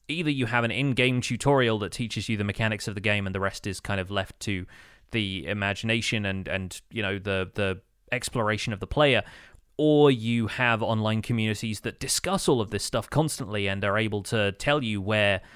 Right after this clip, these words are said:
to find the hidden door that leads to the magic sword that's gonna help you through the first half of the game if you're not that good at combat or, or whatever it may be. So there's, th-, there's something to be said for it still having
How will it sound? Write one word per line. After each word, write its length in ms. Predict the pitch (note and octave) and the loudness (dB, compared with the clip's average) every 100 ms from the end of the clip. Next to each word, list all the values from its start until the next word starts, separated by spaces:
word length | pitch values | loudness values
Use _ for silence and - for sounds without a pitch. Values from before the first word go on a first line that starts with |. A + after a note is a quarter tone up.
| - - | -18 -2
to 100 | B2 | 0
find 360 | D3 B2+ G#2+ | 2 2 2
the 100 | G#2 | 0
hidden 260 | G2+ A#2 A2+ | 2 2 4
door 200 | A2+ G#2+ | 4 4
that 120 | G#2 | 2
leads 280 | A2 G#2+ - | -2 -4 -4
to 180 | A#2+ A2 | -2 0
the 200 | G2+ F#2+ - | -2 -6 -6
magic 340 | A2 G#2 G#2 | -2 -2 -2
sword 360 | - B2+ A2+ G#2 | -2 2 2 0
that's 180 | G2+ - | -6 -4
gonna 260 | A#2 G2+ | -2 -2
help 240 | F#2+ A2+ A2 | -2 -4 -6
you 120 | G#2 | -4
through 160 | A#2 | -2
the 80 | G2+ | -2
first 280 | - G#2+ - | 0 -2 0
half 200 | G#2+ G2 | -2 -2
of 40 | G#2+ | 0
the 60 | |
game 220 | G#2+ C3+ | 2 2
if 100 | G#2+ | 2
you're 80 | - | 0
not 120 | A2+ | -2
that 180 | B2 A2+ | -2 -4
good 100 | B2+ | -4
at 60 | A#2 | 0
combat 440 | - D#3 F#2+ - | 2 2 2 -2
or, 160 | A#2 F2 - - - | -4 -6 -10 -20 -6
or 120 | A2+ | 0
whatever 360 | G#2+ G#2 G2+ G2 | 2 2 2 0
it 80 | F2+ | -2
may 160 | F#2+ | -4
be. 240 | F#2 G2 E2+ | -2 -2 -4
So 240 | - C3+ | 0 0
there's, 420 | C3+ A#2+ B2+ A#2 - - - - - - - _ _ C3+ | 0 -4 -2 -2 -8 -18 -20 -20 -20 -20 -20 _ _ -18
th-, 140 | C3+ C#3 | -8 0
there's 140 | C#3 | 2
something 340 | - D#3+ C#3+ | 4 4 2
to 80 | C3 | 0
be 80 | B2+ | 0
said 260 | - B2+ A#2 | 4 2 4
for 460 | A#2+ A2 G#2+ G2 - - _ _ _ _ | 2 4 4 2 -2 -18 _ _ _ _
it 180 | C3+ C3 | -4 -2
still 480 | - - C3+ B2+ A2+ - | -2 2 4 4 0 -6
having 760 | - C3 C3 A#2+ A2 F#2+ F2 | -2 2 4 4 2 -2 -8